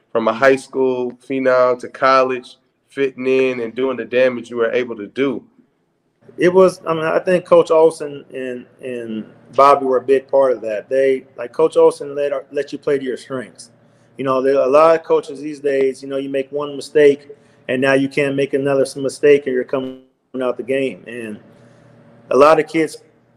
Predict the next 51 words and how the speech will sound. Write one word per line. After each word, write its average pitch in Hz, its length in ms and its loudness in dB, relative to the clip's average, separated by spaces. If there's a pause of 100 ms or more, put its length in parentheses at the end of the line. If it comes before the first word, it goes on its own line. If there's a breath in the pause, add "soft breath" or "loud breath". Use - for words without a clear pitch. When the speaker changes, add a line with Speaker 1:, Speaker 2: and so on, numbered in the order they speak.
(200)
Speaker 2:
I 127 40 -8
mean, 147 120 -6
you 147 80 -6
shouldn't 180 340 0
have 151 200 -2
to - 80 -8
play 160 240 2
like 123 240 -4
that. 95 240 -8 (380)
And 123 400 -10 (480 soft breath)
he 190 200 0
let 170 220 6
us 151 120 -2
play. 160 380 0
And 135 140 -10
whether 143 140 -2
you 135 80 -8
make 147 240 -4
mistakes, 151 560 -2
you, 143 80 -16 (200)
you 131 120 -16
play 156 200 0
how 151 80 2
you 143 160 -2
wanna 151 240 -2
play, 151 460 0 (480)
play 180 160 4
to 185 60 -2
your 170 120 2
strengths. 156 520 -2
A 135 40 -4
lot 156 180 2
of 160 80 -4
coaches 165 260 0
don't 147 180 -6
let 143 160 -6
you 135 60 -14
do 143 160 -4
that. 120 320 -6
And 127 340 -8 (560 soft breath)
I 147 120 4
think 165 240 -4
that's 151 200 0
what 143 120 0
opened 151 340 -2
everything 139 440 -2
up. 143 200 0
The, 143 260 -2
the 139 100 -2
thing 185 300 -2
that, 160 480 2